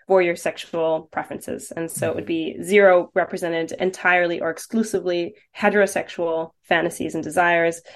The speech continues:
and behaviors, sexual behaviors. Um, and six wasn't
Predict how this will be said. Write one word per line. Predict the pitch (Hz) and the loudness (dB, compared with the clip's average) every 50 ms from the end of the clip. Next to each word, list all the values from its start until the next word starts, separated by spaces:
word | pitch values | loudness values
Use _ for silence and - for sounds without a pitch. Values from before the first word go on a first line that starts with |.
| - _ _ - | -20 _ _ -4
and | 170 165 156 | -4 -2 -2
behaviors, | 160 - 175 170 170 165 160 165 165 - - - - - | 0 -2 -2 0 0 0 -2 -2 -4 -8 -12 -16 -18 -10
sexual | - 170 - - - | -10 -10 -8 -8 -8
behaviors. | 170 170 165 165 165 165 - _ _ _ _ _ - | -6 -6 -4 -4 -6 -8 -8 _ _ _ _ _ -2
Um, | 175 170 170 165 165 - | 0 2 2 0 0 -2
and | - 175 170 170 | -2 -2 -2 -2
six | - - 170 - - - | 0 -2 -2 -4 -2 -6
wasn't | 170 165 165 165 - - | -4 -4 -4 -6 -6 -8